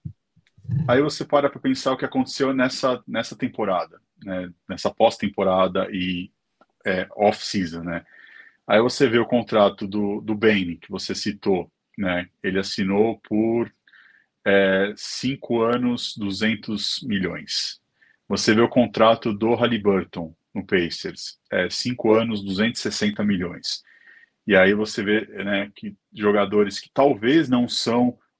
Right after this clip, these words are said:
o melhor da liga ou o top five da liga, com todo respeito ao Haliburton, você sabe que eu também adoro ele, mas ainda não é uma estrela a nível de você falar, "Pô, esse cara é o, a,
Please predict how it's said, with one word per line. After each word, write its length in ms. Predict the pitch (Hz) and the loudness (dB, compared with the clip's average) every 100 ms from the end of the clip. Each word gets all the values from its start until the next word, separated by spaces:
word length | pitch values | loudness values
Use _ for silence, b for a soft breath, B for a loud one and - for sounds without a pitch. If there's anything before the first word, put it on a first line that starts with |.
| _ _ - | _ _ 0
o 120 | 127 | 4
melhor 380 | 139 110 117 104 | 4 6 4 4
da 140 | 104 | 0
liga 400 | 95 110 113 101 | 0 -2 -2 0
ou 220 | 98 120 | 2 0
o 40 | 113 | -2
top 220 | 110 - | -6 -6
five 280 | 110 101 95 | -4 -4 -4
da 120 | 95 | -6
liga, 460 | 92 110 117 120 - _ - | -4 -4 -4 -6 -8 _ -16
com 120 | 90 | -6
todo 220 | 107 113 | -2 -2
respeito 420 | 104 - 101 95 | -2 -6 -6 -8
ao 120 | 90 | -6
Haliburton, 540 | 92 87 87 98 104 104 | -6 -6 -4 -2 -2 -6
você 120 | - | -10
sabe 240 | - 92 95 | -6 -6 -6
que 100 | 98 | -12
eu 40 | |
também 240 | 92 95 | -6 -2
adoro 460 | 92 87 98 98 90 | -2 2 2 4 2
ele, 220 | 92 107 b b b b _ | 0 -2 b b b b _
mas 200 | 120 131 | 2 4
ainda 240 | 151 147 | 4 4
não 180 | 147 139 | 4 6
é 80 | 127 | 6
uma 160 | 139 135 | 6 2
estrela 600 | - 117 117 123 123 113 | 0 -2 0 2 2 0
a 100 | 110 | -2
nível 540 | 110 107 104 110 113 | -2 -2 -2 -2 -4
de 100 | 104 | -6
você 220 | 101 - | -8 -8
falar, 340 | 104 107 101 113 | -4 0 2 2
"Pô, 200 | - 107 | 2 2
esse 220 | 104 - | 0 -4
cara 560 | - 104 104 110 113 107 | -2 2 4 2 -2 -4
é 140 | 104 | -4
o, 320 | 107 110 107 104 _ _ _ | -2 -2 -4 -10 _ _ _
a, 600 | 98 92 90 92 90 90 | -6 -2 0 -2 -4 -6